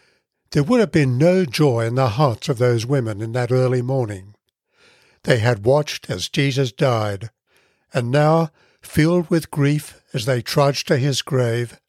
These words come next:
laden with heavy spices and ointments for his burial, they were confused and despairing.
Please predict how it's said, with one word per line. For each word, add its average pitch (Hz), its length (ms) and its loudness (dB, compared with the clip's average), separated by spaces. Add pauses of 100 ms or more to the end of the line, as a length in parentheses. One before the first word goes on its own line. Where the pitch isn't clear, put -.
(100)
laden 156 420 0
with 120 180 -2
heavy 151 300 0
spices 131 540 0
and 143 160 0
ointments 131 460 -2
for 151 120 -4
his 147 220 -2
burial, 104 560 0 (800)
they 135 160 4
were 123 160 2
confused 147 880 -4 (200)
and 127 200 2
despairing. 104 800 -2